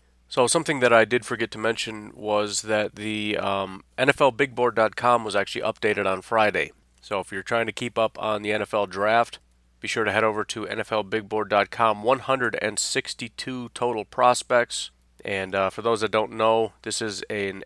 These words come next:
aggregation. I don't remember how many boards because I deleted a bunch that weren't updated, haven't been updated. I would guess there's around ten. And the way that I do this to make sure it's, you know, maximum, um, accuracy,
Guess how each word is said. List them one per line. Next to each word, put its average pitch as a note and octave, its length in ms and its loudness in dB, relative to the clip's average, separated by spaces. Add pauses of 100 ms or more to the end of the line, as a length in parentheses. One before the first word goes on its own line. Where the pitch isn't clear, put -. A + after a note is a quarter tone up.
aggregation. A2+ 760 2 (380)
I A#2+ 100 0
don't A#2+ 120 4
remember B2 300 2
how B2 160 4
many A#2 160 0
boards A2+ 420 2
because G#2+ 240 -4
I G#2 80 4
deleted A2+ 420 0
a G#2+ 60 0
bunch G#2+ 380 2
that G2+ 200 2
weren't G#2+ 380 -6
updated, A2 520 0
haven't A2 300 0
been G#2+ 120 -2
updated. G#2+ 480 0 (340)
I B2 80 6
would C#3 160 2
guess C3+ 220 8
there's A#2 220 -4
around G#2 340 2
ten. F#2+ 400 0 (100)
And G#2 120 -8
the G2+ 40 -4
way A2+ 140 4
that A2+ 120 6
I G#2 100 8
do C#3 260 0
this A2+ 300 4
to - 80 -10
make G#2+ 220 0
sure G#2+ 320 -2
it's, - 260 -2 (140)
you G#2 80 -8
know, F#2 100 -4
maximum, G#2 640 0 (320)
um, F2+ 360 -4 (440)
accuracy, G#2 680 2